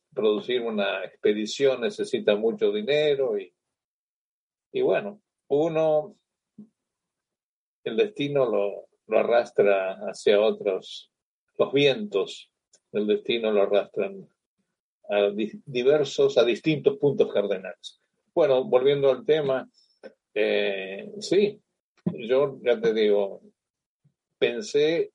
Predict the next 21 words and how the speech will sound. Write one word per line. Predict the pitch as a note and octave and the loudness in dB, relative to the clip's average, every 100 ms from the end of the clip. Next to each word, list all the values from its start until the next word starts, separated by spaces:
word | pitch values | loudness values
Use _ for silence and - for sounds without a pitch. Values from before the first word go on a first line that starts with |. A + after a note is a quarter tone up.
| - | -6
en, | A#2 A#2 A2 G#2+ | -4 -2 -4 -4
eh, | G#2 G2+ G#2+ - | -4 -6 -10 -12
encontrar | A2+ G#2+ G#2+ G#2 A#2+ B2 A#2+ | -8 -2 -2 0 2 4 4
un, | A2+ G#2+ G#2 | 0 -2 -6
un | G#2+ | -4
soporte | - G#2 - B2 A#2+ - - | 0 0 4 2 2 0 0
con | G#2+ G#2 G2+ | 0 2 2
el | G2 F#2+ F#2+ | 0 -2 -2
National | A2+ A#2+ C#3 A2+ | 0 2 0 0
Geographic | G2+ A2 A2+ - G#2+ | 2 4 2 -2 -4
Council | C3+ C3+ C3+ A2+ | 0 0 -2 -4
de | G#2 | -2
Expedition, | - A#2 D3+ G#3+ - - F2+ _ | 0 -2 0 -2 -4 -10 -20 _
¿no? | A2+ C#3+ - _ _ _ - | -14 -14 -18 _ _ _ -6
Y | |
empecé | B2 A2 A#2+ E3 | -2 0 0 2
a | F3 C3 A#2+ | 0 2 0
hacer | G#2+ C#3+ C3+ B2+ | 0 2 2 2
mi | A#2+ G#2+ | -4 -4
trabajo, | A2+ B2 E3 - - | 0 2 2 0 -2
de, | G2+ G2+ | -4 -4